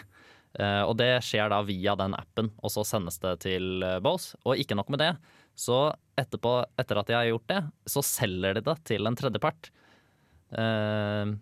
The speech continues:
så, og det syns ikke han noe om, han fyren i U S A da, så han saksøker nå Bose.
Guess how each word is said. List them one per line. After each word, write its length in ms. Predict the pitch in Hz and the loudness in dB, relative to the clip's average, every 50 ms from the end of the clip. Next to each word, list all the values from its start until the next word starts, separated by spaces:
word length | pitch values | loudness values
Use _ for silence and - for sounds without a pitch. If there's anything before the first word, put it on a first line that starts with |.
| _ _ _ _ _ - | _ _ _ _ _ -14
så, 260 | - - - 123 117 117 113 113 113 113 113 113 113 113 - | -10 -6 -2 0 2 2 4 2 2 2 2 2 2 2 0
og 80 | 107 117 | 2 2
det 320 | 131 131 135 135 135 - - - | 4 4 4 4 2 0 -2 -10
syns 460 | - - - - 104 104 104 - - | -10 -4 -2 -2 0 0 -2 -2 -2
ikke 180 | 104 - 113 | -2 0 0
han 380 | 104 104 98 95 98 101 101 95 - - | 0 2 2 2 2 0 -2 -2 -6 -6
noe 260 | - 104 104 110 107 - | -2 0 2 2 2 2
om, 260 | - 156 185 190 139 - - - | 2 2 4 2 0 0 -4 -6
han 300 | - 123 113 104 107 107 110 | -2 0 0 2 2 0 0
fyren 300 | - - 92 92 92 101 | -2 -2 -2 -2 0 0
i 20 | |
U 40 | 98 | -2
S 100 | 95 - | 0 0
A 100 | 95 95 | 0 0
da, 80 | 92 92 | 0 0
så 160 | - 110 110 | 0 0 -2
han 80 | 107 | -2
saksøker 580 | - - 117 92 85 - - - 92 90 - - | -2 -2 -2 -4 -4 -6 -6 -6 -6 -4 -4 -4
nå 140 | 90 87 87 87 87 87 85 87 85 87 85 85 _ _ _ _ _ _ _ _ - - _ _ _ _ _ | -4 -2 -2 -2 0 0 0 -2 -2 -4 -6 -8 _ _ _ _ _ _ _ _ -20 -20 _ _ _ _ _
Bose. 360 | - 82 78 - - - - | -6 -6 -4 -4 -6 -8 -10